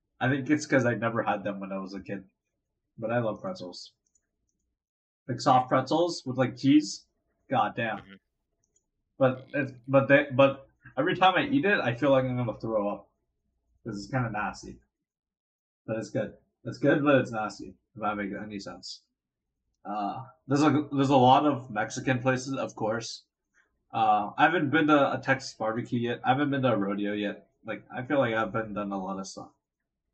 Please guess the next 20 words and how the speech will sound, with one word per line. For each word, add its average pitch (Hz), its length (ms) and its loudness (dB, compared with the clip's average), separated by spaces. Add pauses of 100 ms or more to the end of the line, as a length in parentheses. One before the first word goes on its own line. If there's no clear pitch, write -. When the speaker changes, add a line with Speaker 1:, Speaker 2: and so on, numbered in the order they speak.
(220)
Speaker 2:
A 113 60 -14
rodeo? 104 640 -6 (720)
Have 113 160 -6
you 113 100 -4
ridden 120 200 -6
a 110 60 -10
bull 101 300 -12
yet? 117 260 -8 (560)
Speaker 1:
No. 98 340 -8 (960)
Speaker 2:
Have 95 120 -12
you 101 80 -8
ridden 104 140 -8
a 92 40 -14
horse? 104 320 -12
Have 101 100 -16
you 101 60 -16
caught 98 240 -10
any 104 240 -14 (200)
cows? 107 460 -4
Speaker 1:
No. - 40 -20